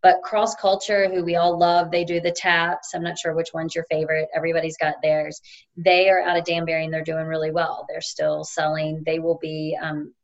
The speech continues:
they'll be part of our added value program that we're gonna bring in.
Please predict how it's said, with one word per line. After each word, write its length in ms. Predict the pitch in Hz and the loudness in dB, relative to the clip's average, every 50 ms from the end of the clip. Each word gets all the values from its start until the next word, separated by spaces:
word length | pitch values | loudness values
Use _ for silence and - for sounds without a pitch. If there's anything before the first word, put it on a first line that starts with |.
| _ _ _ | _ _ _
they'll 120 | 220 220 | 0 0
be 140 | 214 247 233 | 2 0 -2
part 220 | 240 - 208 196 | 0 2 4 4
of 60 | 196 180 | 6 6
our 120 | 170 165 | 4 4
added 320 | 156 160 165 165 160 156 151 | 4 2 0 0 0 -2 -4
value 340 | 160 147 147 147 147 147 147 | -4 -4 -2 -4 -4 -6 -8
program 420 | - - 147 139 139 147 143 143 143 | -6 -6 -6 -4 -4 -4 -6 -4 -6
that 100 | 147 - | -8 -6
we're 120 | 156 151 | -6 -6
gonna 160 | 147 151 151 143 | -6 -6 -6 -8
bring 200 | - 147 - - | -8 -10 -12 -12
in. 280 | - - - - - 165 | -14 -16 -20 -20 -20 -20